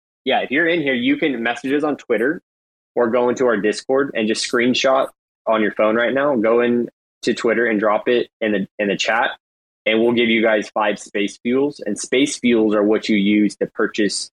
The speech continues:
your whitelist. It's our in-game Discord currency, and you can get space fuels by just being active, um, game nights or s-,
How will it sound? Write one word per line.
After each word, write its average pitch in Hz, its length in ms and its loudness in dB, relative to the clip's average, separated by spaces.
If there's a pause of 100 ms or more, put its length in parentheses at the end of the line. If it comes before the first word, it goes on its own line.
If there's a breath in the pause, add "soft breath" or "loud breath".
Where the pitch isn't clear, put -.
(200)
your 104 200 2
whitelist. 104 540 0
It's 101 140 -4
our 95 200 0
in-game 104 680 -2
Discord 104 500 -4
currency, 101 600 -2
and 110 160 0
you 113 300 2
can 110 400 0 (160)
get 101 200 0 (160)
space 147 360 0
fuels 104 300 0
by 98 160 0
just 98 200 -6
being 117 300 -2
active, 107 480 -2 (460)
um, 95 240 -2
game 104 260 2
nights 110 340 0
or 104 100 2
s-, - 220 -8